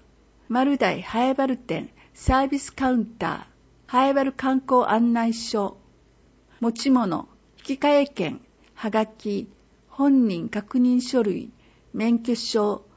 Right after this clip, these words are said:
マイナンバーカードなど。注意事項、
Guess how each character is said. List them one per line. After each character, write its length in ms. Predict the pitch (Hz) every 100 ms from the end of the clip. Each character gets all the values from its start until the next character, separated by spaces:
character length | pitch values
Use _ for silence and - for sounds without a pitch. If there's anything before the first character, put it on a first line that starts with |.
| _
マ 180 | - 220
イ 80 | 254
ナ 160 | 254 262
ン 160 | 247
バ 180 | 247 247
ー 40 |
カ 220 | 247 269 233
ー 20 |
ド 120 | 185
な 200 | 185 156
ど。 260 | 175 - - _ _ _ _ _ _ _ _
注 320 | - - 269 277
意 180 | 277
事 200 | 262 -
項、 400 | - - 185 -